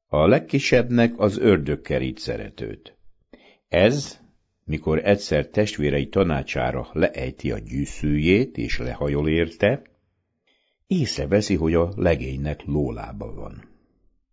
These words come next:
Megijed a lány, és azonnal megmondja neki, hogy ő bizony nem szereti. Hiába faggatja az ördöglegény, a lány nem vallja be, miért hidegedett el tőle.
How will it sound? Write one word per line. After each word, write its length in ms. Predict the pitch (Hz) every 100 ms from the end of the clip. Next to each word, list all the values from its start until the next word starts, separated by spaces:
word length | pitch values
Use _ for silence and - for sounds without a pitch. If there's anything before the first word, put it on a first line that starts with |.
| _ _ _ _ _ _ _ _ _
Megijed 540 | - 160 151 98 82 -
a 80 | 76
lány, 280 | 92 82
és 200 | 76 69
azonnal 600 | - 110 95 82 69 67
megmondja 560 | 71 98 101 92 82 80
neki, 360 | 80 78 - 69
hogy 240 | 65 -
ő 360 | 104 104 107 -
bizony 380 | 78 76 156 151
nem 220 | 127 117
szereti. 580 | - 110 110 - 110 - _ _ _ _ _ _ _ _ _ _ _ _ _ _ _ _
Hiába 500 | - 202 85 - 73
faggatja 640 | - 113 80 80 78 67
az 120 | 60
ördöglegény, 1080 | - 85 78 82 85 90 90 98 110 123 - _ _ _ -
a 180 | -
lány 440 | 78 107 120 127 -
nem 300 | 95 85 80
vallja 340 | 71 73 71 67
be, 280 | 90 92 -
miért 340 | 90 73 71
hidegedett 720 | - 82 - - 64 62 -
el 220 | 123 123 -
tőle. 440 | 127 110 101